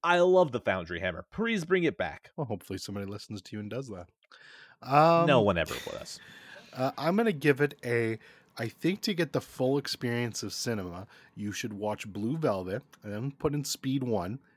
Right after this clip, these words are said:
Speaker 2: Then you watch Speed Two and cap it off with Mulholland Drive out of ten. And that's cinema, folks.
Speaker 1: It has drive in the name, so I really believe it.
Speaker 2: Yeah.
Speaker 1: Um, oh, yeah.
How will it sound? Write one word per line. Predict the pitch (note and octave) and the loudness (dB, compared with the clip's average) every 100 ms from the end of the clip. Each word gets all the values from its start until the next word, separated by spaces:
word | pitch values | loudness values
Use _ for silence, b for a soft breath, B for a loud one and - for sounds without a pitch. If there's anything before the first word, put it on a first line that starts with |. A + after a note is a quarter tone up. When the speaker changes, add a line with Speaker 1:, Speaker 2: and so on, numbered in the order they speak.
| b | b
Speaker 2:
Then | - | -8
you | F#3+ | -4
watch | A3+ G#3+ - | -4 -4 -6
Speed | - F#3 D#3+ - | -6 -6 -6 -6
Two | G3 F3 A#2 | -4 -2 -2
and | A2+ | -4
cap | - C3 C#3 | -2 -2 0
it | C3+ | 0
off | C3+ C3 | 0 0
with | A#2+ A2+ | -2 -2
Mulholland | A2+ - A#2+ A#2+ A#2 | -2 -2 -2 -2 -2
Drive | G#2+ G#2+ G2+ F#2 E2+ B B _ | 0 0 0 -2 -10 B B _
out | G2 F#2 | -12 -10
of | F2 | -12
ten. | - E2 B1 _ _ _ | -16 -16 -18 _ _ _
And | F#2+ | -8
that's | A2 - | -8 -8
cinema, | F#2 D#2+ D2+ | -12 -14 -18
folks. | - D#2 - - _ | -16 -18 -20 -20 _
Speaker 1:
It | A2+ | -2
has | A2+ C#3 A#2 | 2 2 0
drive | A2 G#2+ G2+ | 0 2 2
in | F2+ | -2
the | E2+ | -8
name, | E2+ E2 D#2 | -8 -8 -10
so | - E2 D#2+ | -8 -6 -2
I | F2+ E2+ F2+ - | -2 -2 -8 -4
really | G2 F#2 | -2 -2
believe | E2 D2 - | -4 -10 -12
it. | - - | -14 -12
Speaker 2:
Yeah. | F#2+ - B B | -12 -14 B B
Speaker 1:
Um, | G#2 G#2+ A2+ - | -2 0 -2 0
oh, | C3+ | 2
yeah. | D#3 B2+ | 2 2